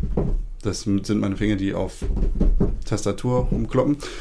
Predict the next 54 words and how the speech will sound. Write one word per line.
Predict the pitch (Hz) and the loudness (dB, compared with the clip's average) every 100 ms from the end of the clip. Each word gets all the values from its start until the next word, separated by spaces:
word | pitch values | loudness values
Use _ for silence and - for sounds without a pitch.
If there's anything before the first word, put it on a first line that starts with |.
| - - | -8 2
hacken | - 143 | 4 8
da | 123 | 8
rein | 117 143 165 | 10 10 8
oder | 165 131 127 123 | 8 8 8 6
patrouillieren | 123 135 120 127 120 120 | 4 2 6 6 8 6
irgendwie | 117 110 110 | 4 4 4
in | 104 | 6
den | 104 101 | 6 6
Gängen | 110 113 | 8 6
rum. | 87 87 101 | 4 2 4
Und | 104 | 4
wenn | 104 123 | 8 8
du | 131 | 8
dann | 127 123 | 6 6
in | 117 | 6
irgendwelchen | 110 113 113 107 110 | 4 4 2 2 2
Bereichen | 98 98 101 95 | 4 4 4 2
bist, | 113 - | 2 2
in | 98 | 2
denen | 98 98 | 4 4
du | 90 | 2
nicht | 87 | -2
sein | 90 87 87 | -2 0 2
solltest, | 95 139 151 104 - | 6 6 6 0 0
dann | 95 87 | -4 0
kommen | 101 98 | 2 2
sie | 92 | 2
bei | 90 | 0
dir | 90 80 | 0 0
an | 104 | -2
und | 135 127 | -2 0
sagen: | 113 113 | 0 0
"Ey, | 131 127 | -2 -2
du | 98 | -4
solltest | 92 95 - | -4 -6 -6
hier | 95 | -4
nicht | 98 92 | -4 -2
sein", | 113 143 165 | -2 2 2
und | 147 | 2
dann | 147 | 0
töten | 92 104 82 | 0 0 -2
sie | 82 | -8
dich. | - - - - - - - - - - - - - | -12 -14 -18 -18 -18 -18 -18 -18 -16 -14 -14 -16 -10
Die | 113 110 120 | -4 4 8
sind | 120 110 - - | 8 8 4 -10
ziemlich | - 117 107 95 | -2 4 6 6
angsteinflößend, | 95 101 87 90 92 87 92 85 | 0 0 -2 -2 -2 -4 -2 0
weil | 82 | 0
sie | 82 | 0
ein | 82 | 0
sehr | 85 82 | 0 -2
kahles | - 90 82 85 - | -4 -4 -2 -2 -4
Gesicht | - 78 85 - - | -8 -8 -8 -10 -8
haben. | - | -6